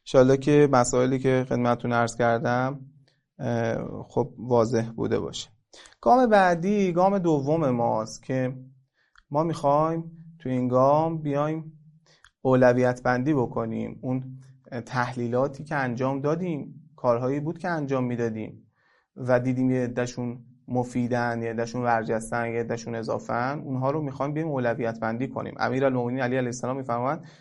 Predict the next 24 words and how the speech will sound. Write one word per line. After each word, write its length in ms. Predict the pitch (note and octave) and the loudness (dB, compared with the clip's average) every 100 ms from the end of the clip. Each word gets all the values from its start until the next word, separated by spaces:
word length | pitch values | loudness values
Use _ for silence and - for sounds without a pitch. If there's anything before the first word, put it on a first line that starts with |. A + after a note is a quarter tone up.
| _ _ - C#3+ | _ _ -14 -4
اه، 140 | C3+ | -2
بدترین 560 | C3 C3+ C#3 C3+ D3 D3 | 2 4 4 2 0 0
چیزی 260 | F#3 F#3 | -2 -4
که 80 | F3 | 2
آدمی 300 | D3 C#3 C#3 | 4 4 2
وقتش 360 | C3+ C3+ C3+ C3 | 2 0 -2 -4
رو 100 | C3+ | 0
براش 300 | C3 C3 C3 | 0 -2 -6
می‌ذاره، 420 | B2+ C3 C3 C#3+ | -4 -2 0 -2
اون 300 | D#3+ E3 D#3+ | -4 -8 -8
کارهای 880 | D#3+ C3 B2+ C3 D3 E3 D#3+ D#3+ D#3+ D#3+ _ _ _ - | -2 0 0 -2 -4 -2 -4 -6 -8 -12 _ _ _ -4
اضافیه، 720 | B2+ A#2+ A#2 A2+ C3 B2+ A2+ | -2 0 -2 -2 -2 0 -2
کارها 320 | A2+ A#2 A#2+ | -2 -4 -2
بیهوده 440 | B2+ A#2+ A#2+ A2+ A#2+ | -4 -4 -6 -2 -2
است. 440 | A2+ A#2 - - _ _ _ _ _ _ _ _ _ _ _ _ - | -2 -6 -14 -20 _ _ _ _ _ _ _ _ _ _ _ _ -10
و 140 | B2 | -4
من 240 | B2 C3+ C3+ | -2 -2 -2
اگر 220 | B2+ A#2+ | -2 -2
این 120 | B2+ | -2
کارهای 380 | B2+ B2 A#2+ D3 | -2 0 0 -4
بیهوده 540 | C#3+ A#2+ B2 A2+ B2+ | -4 -6 -6 -6 -4
و 40 | B2+ | -2
اضافی 460 | A#2 A2 A#2 A#2 | -2 -2 -6 -4
رو 340 | C3 C3 A#2 | -4 -4 -6